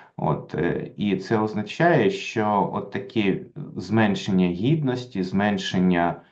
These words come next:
адекватності глобального політичного мислення, воно от зараз сильно проявляється.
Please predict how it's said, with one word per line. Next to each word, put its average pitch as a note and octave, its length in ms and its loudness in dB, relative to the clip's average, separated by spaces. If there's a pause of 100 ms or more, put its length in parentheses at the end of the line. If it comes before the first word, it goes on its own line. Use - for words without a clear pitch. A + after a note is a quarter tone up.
(140)
адекватності G2 1600 2 (240)
глобального G2+ 680 2
політичного G2+ 680 -4
мислення, G2+ 800 0 (360)
воно G2+ 800 0
от F2 120 0
зараз F#2+ 440 0
сильно G2 340 -4
проявляється. F2+ 960 -2